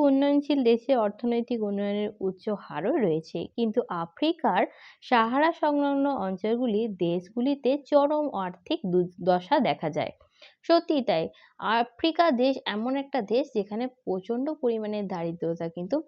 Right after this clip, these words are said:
বেড়ে গেছে। এদের মধ্যে দেখো, পার্থক্য সত্ত্বেও উন্নয়নশীল দেশগুলির মধ্যে কতগুলি সাধারণ বৈশিষ্ট্য রয়েছে।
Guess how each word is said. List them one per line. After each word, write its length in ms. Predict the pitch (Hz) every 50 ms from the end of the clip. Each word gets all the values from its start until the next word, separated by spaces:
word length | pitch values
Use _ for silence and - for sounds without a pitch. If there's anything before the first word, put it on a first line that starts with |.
| _
বেড়ে 260 | - 175 175 175 170 151
গেছে। 460 | 151 127 131 - - - 160 87 85 - _ _ _ _ _ _ _ _ _ _ _ _ _ _ _ _ _ _ _ _ _ _ _ -
এদের 280 | 294 330 330 381 381 381
মধ্যে 300 | 370 359 349 339 339 330
দেখো, 300 | 330 311 311 - 359 392
পার্থক্য 800 | 370 - 262 233 233 240 - - 320 311 320 320 - 339 339
সত্ত্বেও 560 | 330 - - 214 196 202 - - 220 220 285 370 - _ _ _ _
উন্নয়নশীল 760 | - 269 277 285 285 302 339 349 359 359 359 359 349 330 320 233
দেশগুলির 540 | 233 220 220 214 - - 269 262 262 269
মধ্যে 420 | 262 254 226 220 226 214 233 302 330 -
কতগুলি 520 | - 214 202 202 220 214 226 220 247 269
সাধারণ 640 | 262 - - 240 240 233 247 262 285 302 302 285
বৈশিষ্ট্য 500 | 233 208 190 190 190 196 196 190 - -
রয়েছে। 560 | 302 294 240 180 156 156 - - - 160 151